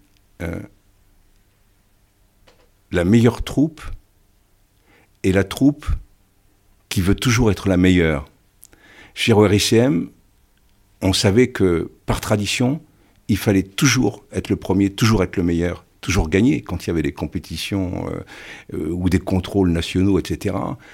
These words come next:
Il, il y avait pas de, il y avait pas de deuxième place pour le, pour le régiment, je veux dire. Et tous,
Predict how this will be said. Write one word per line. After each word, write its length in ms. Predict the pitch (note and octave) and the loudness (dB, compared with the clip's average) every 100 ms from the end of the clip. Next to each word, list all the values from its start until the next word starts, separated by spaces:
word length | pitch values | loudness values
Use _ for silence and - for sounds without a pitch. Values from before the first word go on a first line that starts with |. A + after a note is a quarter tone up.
| - _ _ | -20 _ _
Il, 180 | G2 - _ _ _ | -12 -12 _ _ _
il 100 | D#2+ | -10
y 80 | D#2 | -8
avait 100 | D#2+ | -8
pas 220 | - F2+ | -4 -4
de, 420 | - E2 D2+ E2 D2+ | -2 -6 -6 -10 -12
il 140 | - - | -14 -10
y 20 | |
avait 140 | D2+ | -8
pas 160 | - G2+ | -4 -4
de 80 | C#2+ | -2
deuxième 360 | F#2 F2 A2 | -2 2 2
place 420 | A2+ A#2 A2 - - | 2 -2 -4 -10 -12
pour 140 | G2 | -8
le, 80 | D#2+ | -8
pour 160 | D2+ D2+ | -6 -6
le 80 | |
régiment, 420 | D2 D2 E2 D2+ E2 | -4 -6 -8 -8 -10
je 60 | |
veux 80 | - | -14
dire. 160 | D#2 - - - - | -14 -14 -18 -20 -10
Et 140 | - | -10
tous, 580 | - E3+ F#3+ - - - | -8 -6 -2 -2 -2 -8